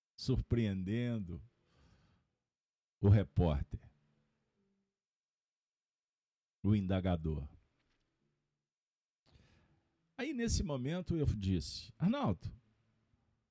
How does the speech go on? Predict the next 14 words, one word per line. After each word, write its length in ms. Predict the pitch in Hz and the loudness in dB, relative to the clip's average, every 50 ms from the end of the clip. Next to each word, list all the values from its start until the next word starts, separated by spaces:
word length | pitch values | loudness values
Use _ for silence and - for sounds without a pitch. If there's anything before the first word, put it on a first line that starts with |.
| _ _ _ _ _ _ _ _ | _ _ _ _ _ _ _ _
como 240 | - 403 381 339 311 | -6 -6 -6 -4 -2
você 300 | 277 226 - - 214 196 | -2 -2 0 2 4 6
recebeu 500 | 185 185 165 - 160 123 117 143 170 160 | 6 6 4 4 2 2 2 2 2 2
a 60 | 127 | 4
primeira 360 | - 147 147 170 208 214 170 | 4 2 2 2 0 2 4
revelação 560 | 147 151 143 131 135 131 104 98 - 170 175 | 4 4 4 4 4 4 2 2 0 0 0
das 180 | 160 135 120 110 | 2 2 2 2
experiências 680 | 131 - - - 147 120 123 131 156 151 - 143 - | 0 -2 0 0 0 2 2 0 -2 -2 -2 -4 -4
passadas 760 | - - 143 117 - - - 127 139 147 135 113 101 90 92 | -4 -2 -2 -2 -2 -2 -2 -2 -2 -2 0 -2 0 0 0
entre 240 | 120 135 117 - 127 | 0 0 0 -2 -2
você 520 | 104 107 110 92 - - - 170 190 180 123 - _ _ _ _ _ _ _ _ _ _ _ _ _ _ _ _ _ - | 0 0 0 -2 -2 -2 0 0 0 0 -2 -6 _ _ _ _ _ _ _ _ _ _ _ _ _ _ _ _ _ -8
e 60 | 233 | -6
sua 260 | - - 254 247 247 | -4 -2 -2 -2 -2
inesquecível 1200 | 247 233 226 220 185 - - - - 175 131 101 - - - - 220 233 226 196 147 127 101 - | 0 0 2 2 2 2 2 2 2 2 0 2 0 -2 -2 -2 -2 -2 0 0 2 0 0 -2